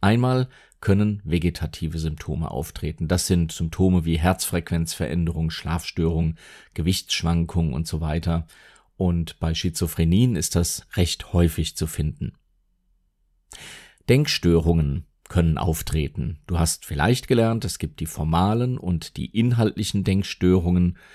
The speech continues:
Und die formale Denkstörung, das wäre entsprechend die Denkzerfahrenheit oder der Begriffszerfall. Also Begriffe verlieren ihre Bedeutung,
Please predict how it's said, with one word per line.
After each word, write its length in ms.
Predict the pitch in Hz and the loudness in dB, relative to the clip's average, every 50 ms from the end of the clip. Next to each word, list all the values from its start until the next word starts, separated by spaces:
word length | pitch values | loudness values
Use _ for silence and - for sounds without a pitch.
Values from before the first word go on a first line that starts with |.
| - - _ _ - | -20 -20 _ _ -4
Und 400 | - 87 82 80 80 - - - | -2 0 0 0 -2 -6 -8 -6
die 100 | 80 80 | -6 -6
formale 540 | - - - 80 80 80 78 85 98 98 90 | -4 -4 -4 -2 0 0 2 2 2 2 2
Denkstörung, 880 | - 95 87 90 87 - - - 87 85 85 82 82 85 85 82 82 - _ _ _ _ _ - | 2 0 0 0 0 -2 -4 0 2 2 2 2 2 2 2 2 0 -2 _ _ _ _ _ 0
das 380 | 80 80 80 - - - _ _ - | 0 0 0 -2 -6 -10 _ _ -2
wäre 500 | 85 85 85 85 78 82 82 73 - - | 0 2 2 2 2 0 -2 -2 -2 -2
entsprechend 800 | 85 80 80 - - 85 85 - - 87 82 80 - - _ - | -4 -4 -4 -4 -2 -2 -2 0 0 0 -2 -2 -2 -6 _ -14
die 80 | 82 | -4
Denkzerfahrenheit 1160 | - 85 82 80 - - - 76 - - - 82 98 98 101 101 92 90 90 90 90 90 - - | -2 -2 -2 -2 -2 -2 -4 -4 -2 -2 0 0 2 2 2 2 2 4 4 4 4 2 2 -2
oder 180 | - - 82 78 | -4 -2 -2 -2
der 140 | - 80 | -2 -4
Begriffszerfall. 1120 | 76 82 80 - - 101 - - - - - - - 98 82 - - 90 85 85 85 90 - - - - - - _ - | -6 -6 -8 -4 -4 -4 -2 -4 -8 -8 -10 -6 -4 -4 -4 -2 -2 0 2 2 2 0 -2 -8 -20 -20 -20 -20 _ -6
Also 340 | 92 87 78 82 78 78 - _ - | -4 -2 0 0 -2 -2 -4 _ -4
Begriffe 420 | 90 82 - - 101 - - 87 | -4 -4 2 0 0 2 2 -4
verlieren 460 | - - 82 82 85 85 90 82 64 | 0 0 0 2 4 2 2 2 2
ihre 160 | 62 78 80 71 | -2 -4 -4 -4
Bedeutung, 720 | - 80 87 85 90 95 95 - - 87 85 85 80 | -2 0 2 4 4 4 2 2 0 0 0 0 -2